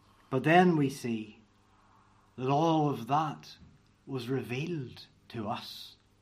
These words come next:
All of that is made known to us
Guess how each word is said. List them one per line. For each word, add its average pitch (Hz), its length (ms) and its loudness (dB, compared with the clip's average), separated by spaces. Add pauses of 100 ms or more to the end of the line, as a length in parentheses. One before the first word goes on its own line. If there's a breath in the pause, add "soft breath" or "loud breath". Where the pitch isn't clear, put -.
(1120)
All 185 300 10
of 147 180 2
that 175 380 8
is 135 180 -4
made 156 380 4
known 156 420 4
to - 180 -6
us - 480 -2